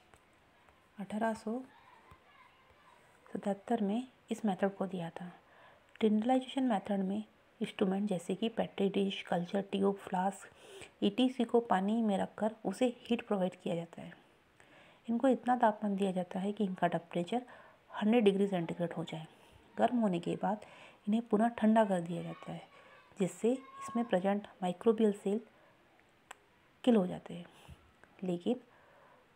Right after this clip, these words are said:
कुछ bacteria इस temperature पर जीवित रह जाते हैं। इस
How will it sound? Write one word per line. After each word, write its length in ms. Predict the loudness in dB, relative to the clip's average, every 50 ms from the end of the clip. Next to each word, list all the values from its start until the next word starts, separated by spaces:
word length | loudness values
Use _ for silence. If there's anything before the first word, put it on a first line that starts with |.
| _ _ _ _ _ _ -4
कुछ 240 | -2 -2 -2 -2
bacteria 640 | 2 2 2 2 2 -4 -4 -2 -2 -4 -4 -4 -4 -4
इस 140 | -6 -6 -2
temperature 480 | -2 -2 0 0 -2 -4 -2 -2 -6 -4
पर 140 | -2 -2 -2
जीवित 340 | 0 2 2 2 2 2
रह 80 | 0 -2
जाते 320 | -2 -6 -12 -14 -14 -16
हैं। 80 | -16 -16 -16 -20 -20 -20 -20 -20 -20 _ _ _ -20 -20 -20 -20 -20 -20 -20 -20 _ _ -4 -4
इस 200 | -4 -4 -6